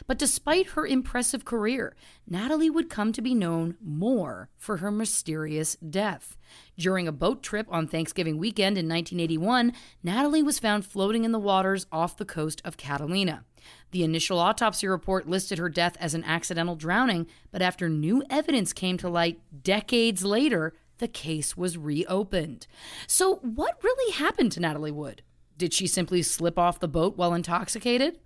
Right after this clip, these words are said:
Her husband seems to think so. But if it was just an accident,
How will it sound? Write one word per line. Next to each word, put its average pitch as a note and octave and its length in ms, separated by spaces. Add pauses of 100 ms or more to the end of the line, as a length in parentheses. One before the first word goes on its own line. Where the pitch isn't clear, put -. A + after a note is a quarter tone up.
(220)
Her F#3 180
husband G3+ 420
seems D3+ 220
to D3+ 80
think D3 220
so. D#3 360 (420)
But D4 120
if D#4+ 120
it D#4+ 120
was D4+ 320
just - 280
an D#3 80
accident, C3 500